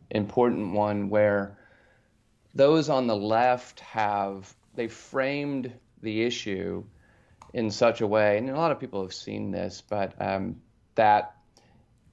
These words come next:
it's only those on the right who are fighting the culture war. And they,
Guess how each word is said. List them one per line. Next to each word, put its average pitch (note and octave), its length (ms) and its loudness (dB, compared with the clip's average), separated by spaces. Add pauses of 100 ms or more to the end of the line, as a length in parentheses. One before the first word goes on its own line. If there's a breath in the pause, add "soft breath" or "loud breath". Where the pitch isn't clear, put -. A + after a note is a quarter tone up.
(240)
it's C#3 120 0
only E3+ 300 4
those C3+ 260 4
on A#2 120 -2
the G#2 120 -2
right G#2+ 360 0
who G#2+ 120 -12
are G#2 80 -6
fighting G2+ 380 -4
the F#2 60 -12
culture F#2 440 -12
war. E2+ 420 -8 (540 soft breath)
And A#2 240 2
they, C#3 260 4